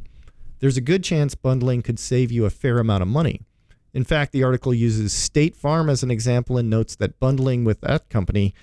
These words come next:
can save as much as seventeen percent. But don't think it's just a State Farm thing. It's very likely your preferred insurance company would be eager to help you come up with a money-saving bundle.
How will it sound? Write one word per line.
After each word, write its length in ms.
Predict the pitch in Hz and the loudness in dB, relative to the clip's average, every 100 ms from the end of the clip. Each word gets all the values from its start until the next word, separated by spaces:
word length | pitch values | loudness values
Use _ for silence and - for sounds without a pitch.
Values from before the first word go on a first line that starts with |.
| _ _ | _ _
can 100 | - | -4
save 260 | 135 165 156 | -2 2 2
as 120 | 135 | 2
much 240 | 139 123 117 | 0 0 -2
as 100 | - | -2
seventeen 600 | - 117 113 - 113 104 | 0 2 2 2 0 0
percent. 520 | 107 - 165 - - _ _ _ _ _ _ _ | -2 0 0 -2 -8 _ _ _ _ _ _ _
But 120 | 143 143 | -2 0
don't 200 | 196 190 | 0 0
think 200 | 196 160 | 0 0
it's 180 | 120 | -2
just 400 | 117 113 156 - - | -2 2 2 -2 -4
a 80 | 110 | -2
State 300 | - 156 147 | 0 2 0
Farm 220 | 110 90 | 2 -2
thing. 300 | 78 - - - _ - _ _ _ _ | 0 -2 -4 -8 _ -20 _ _ _ _
It's 160 | 151 - | -6 -2
very 220 | 180 180 | 0 2
likely 340 | 165 165 156 | 0 0 0
your 180 | 131 160 | 0 0
preferred 420 | - 143 135 127 | -2 -2 0 2
insurance 440 | 123 117 117 113 - | 0 0 -2 -2 0
company 320 | 113 - 113 | -2 0 0
would 200 | 104 107 | 0 0
be 180 | 110 - | -4 -2
eager 320 | 139 147 131 | -2 0 0
to 80 | 107 | 0
help 240 | 107 110 | 0 -4
you 80 | 101 | -4
come 220 | - 113 | -2 0
up 140 | 107 - | 0 0
with 140 | 98 | -2
a 40 | |
money-saving 680 | 101 101 104 - 101 90 90 | 0 2 0 0 0 0 -2
bundle. 400 | - 80 - | 0 -2 -2